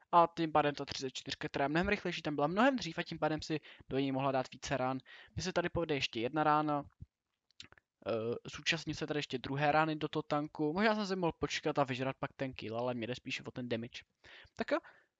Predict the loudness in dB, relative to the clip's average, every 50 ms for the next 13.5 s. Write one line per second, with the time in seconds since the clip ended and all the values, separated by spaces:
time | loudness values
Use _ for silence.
0 | _ _ -4 -2 2 4 4 6 6 6 4 4 4 2 2 2 4 4 2 2
1 | 2 2 2 4 4 4 2 0 0 2 2 2 2 2 2 0 -2 0 2 2
2 | 4 4 2 2 4 2 2 2 2 0 0 0 0 0 0 0 -2 -4 -8 -8
3 | -4 -2 -2 0 0 0 -2 -2 -2 -4 -6 -6 -4 -2 0 0 0 2 2 2
4 | 6 6 6 6 4 2 -4 -18 -18 -18 -18 -20 -12 -8 -4 -2 -2 -2 -2 0
5 | 2 2 2 4 2 2 2 0 0 0 2 2 2 2 0 -2 -2 -4 -4 -4
6 | -4 -4 -4 -8 _ _ -2 -2 0 _ 0 -2 -2 -2 -6 -4 -4 -2 -2 -2
7 | -2 0 0 0 0 0 -2 -2 -2 -4 -4 -6 -6 -6 -8 -8 -6 -6 -6 -6
8 | -2 0 2 2 2 2 -2 -2 -2 -6 -12 -16 -10 -4 0 2 2 2 2 0
9 | -2 -4 -2 -4 -4 -4 -4 -4 -4 -2 -2 -2 -2 -2 -2 -4 -2 -2 -4 -4
10 | -4 0 0 0 0 0 -2 -4 -2 -2 0 2 2 2 2 0 -4 -8 -10 -10
11 | -8 -4 0 0 2 2 0 0 -2 -2 -4 -4 -8 -8 -6 -6 -6 -6 -6 -6
12 | -6 -6 -8 -8 -10 -20 -20 -18 -18 -20 -20 -20 -18 -16 -12 -6 -4 -2 -2 0
13 | 2 4 4 6 8 8 8 8 6 4